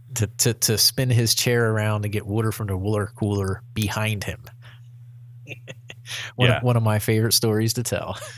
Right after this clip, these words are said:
Speaker 2: Yeah. Yeah. It's one of mine too. And, um, you know, and the thing is, at the time,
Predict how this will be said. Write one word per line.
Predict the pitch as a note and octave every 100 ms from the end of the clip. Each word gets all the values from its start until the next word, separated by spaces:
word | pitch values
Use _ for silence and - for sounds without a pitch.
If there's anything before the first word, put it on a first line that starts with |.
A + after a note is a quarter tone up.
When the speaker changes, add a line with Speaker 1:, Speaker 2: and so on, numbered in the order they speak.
| - - -
Speaker 2:
Yeah. | A2 F#2+ D2+ - -
Yeah. | A#2+ G#2
It's | G#2
one | D3
of | C#3+
mine | B2 A2+ -
too. | A2+ E2+ - -
And, | G#2+ G#2 G#2
um, | G2 G2 F#2+ F#2 F#2 - - - - - - -
you | -
know, | C#3+ -
and | D3 C3+
the |
thing | B2 D3 C#3
is, | D#3 D#3+ C#3
at | B2
the | - -
time, | D#3+ F#3 C3 A2+ A2